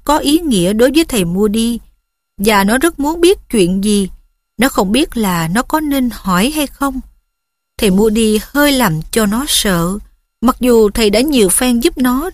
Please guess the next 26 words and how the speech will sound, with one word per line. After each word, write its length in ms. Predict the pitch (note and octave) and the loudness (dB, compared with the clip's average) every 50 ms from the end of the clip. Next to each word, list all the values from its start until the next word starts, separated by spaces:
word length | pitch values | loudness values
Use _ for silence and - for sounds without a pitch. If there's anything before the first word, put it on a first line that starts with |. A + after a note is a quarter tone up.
| - - | -4 -2
tránh 160 | D4+ D4 F4+ G4 E4+ | -2 -2 -2 0 0
được 160 | B3+ G3 - - - | 2 2 0 0 -2
vô 260 | G3+ G#3+ A#3+ G#3+ G3+ | 0 2 2 2 2
số 280 | F#3+ - - A3 B3 B3+ | 2 0 0 0 0 0
rắc 240 | C4 C#4 - - - | 0 -2 -4 -6 -4
rối. 380 | G#3+ A#3 A#3 B3 C#4 F4 G4 - - _ _ _ _ _ _ _ _ _ _ _ _ _ _ _ _ _ _ _ | -4 -2 -2 -2 -4 -4 -6 -6 -12 _ _ _ _ _ _ _ _ _ _ _ _ _ _ _ _ _ _ _
"Dạ, 460 | F#3 G3+ A3 A3+ G#3 G3 G3 G3+ G#3+ | -6 -2 2 2 4 4 4 2 2
thưa 180 | - - C#4+ C4+ | 0 -2 -4 -4
thầy 380 | - - B3 A3+ G#3 G#3 G#3 | -4 -4 -2 0 0 0 0
Moody, 640 | G3+ G#3+ A3+ C4 C4+ B3 B3+ C4+ C4+ C#4 C#4 C4+ B3 - - _ _ _ _ _ _ | 0 0 -2 -2 -2 0 0 0 2 2 2 0 -2 -6 -14 _ _ _ _ _ _
thầy 160 | - B3+ A#3+ | -2 -2 0
cho 180 | A3 - C#4+ C#4+ | 0 0 0 0
là 320 | C#4+ C4 A#3+ A3+ G#3+ G3 | 2 2 2 2 2 0
tại 220 | G3+ - - A3+ A#3 | 0 0 0 0 0
sao 220 | - - C#4+ D4 | 2 2 2 2
mà 120 | C#4+ C4+ - | 2 2 2
ông 140 | - A#3+ - - | 0 -2 -2 0
Crouch 380 | D#4 E4+ G4+ F#4+ - - - A3+ | 2 2 2 2 -2 -4 -4 -2
muốn 200 | A#3 C4+ D#4+ G4 | -2 -2 0 2
lục 180 | F#4+ - - - | 0 0 0 0
lọi 240 | G#3+ G#3+ G3 G3+ A3 | 0 2 2 2 2
văn 160 | C4+ C#4 C4 | 2 0 0
phòng 240 | B3+ - C4+ A3 G3+ | 2 2 2 0 2
của 120 | F#3+ C4+ D4 | 0 -4 -4
thầy 220 | - C#4+ G#3+ F#3+ | -2 -2 -2 0
Snape?" 440 | - - - C4+ D4 D#4+ G4 A4 | -2 -2 -2 -2 0 0 0 -2